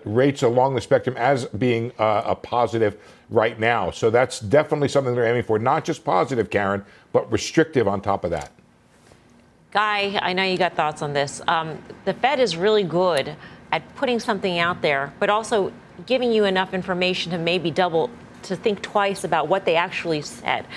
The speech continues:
Speaker 2: And I feel like <laughs> that's what Steve is saying in terms of Charlie Evans specifically when he says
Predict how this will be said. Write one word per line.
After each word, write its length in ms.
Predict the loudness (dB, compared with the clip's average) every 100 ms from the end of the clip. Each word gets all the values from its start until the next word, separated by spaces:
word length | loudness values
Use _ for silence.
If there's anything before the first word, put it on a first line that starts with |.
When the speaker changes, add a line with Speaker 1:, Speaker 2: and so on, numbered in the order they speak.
| -14 -4
Speaker 2:
And 100 | 0
I 80 | 0
feel 180 | 2 2
like 240 | 4 2 -4 -10
<laughs> 160 | -2
that's 160 | 0 0
what 80 | -2
Steve 280 | 2 2
is 120 | 2 0
saying 260 | 0 2
in 100 | 0
terms 280 | 0 0 0
of 100 | -2 -2 -12
Charlie 340 | -2 0 4 4
Evans 220 | 2 0
specifically 480 | 0 2 4 4 4
when 80 | 2
he 100 | 2
says 280 | 2 0